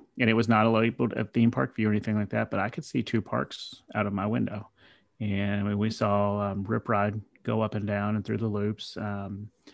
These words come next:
and then we could see Volcano Bay as well. So it was, it was a pretty good view. Um, I think it was Volcano Bay. Uh, but it was, you know, we, we got to see two of the parks throughout our window, and it was,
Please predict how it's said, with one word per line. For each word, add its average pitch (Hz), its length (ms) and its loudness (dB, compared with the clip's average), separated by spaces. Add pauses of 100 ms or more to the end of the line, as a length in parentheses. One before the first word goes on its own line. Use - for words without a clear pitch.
(280)
and 104 140 2
then 101 80 2
we 101 80 0
could 104 160 -4
see 113 200 0
Volcano 104 420 0
Bay 127 200 2
as 101 140 -4
well. 117 320 -2 (340)
So 104 280 -6
it 131 80 2
was, - 280 -8
it 220 80 -4
was 330 120 -6
a 254 40 -14
pretty - 240 -6
good 107 120 -4
view. - 240 -8 (320)
Um, 104 480 -8 (100)
I 117 60 -4
think 123 120 0
it 135 40 -4
was 110 80 -8
Volcano - 380 -8
Bay. - 200 -10 (560)
Uh, 104 320 -4 (300)
but 127 100 0
it 127 80 -2
was, - 340 -6
you 120 100 -4
know, 113 100 -2
we, 127 180 0
we 131 120 2
got 127 120 -2
to - 60 -12
see 127 160 0
two - 140 0
of 160 60 2
the 151 60 0
parks - 380 -2
throughout 113 240 -2
our 113 100 2
window, 113 300 0
and 107 80 0
it 104 80 -2
was, - 320 -10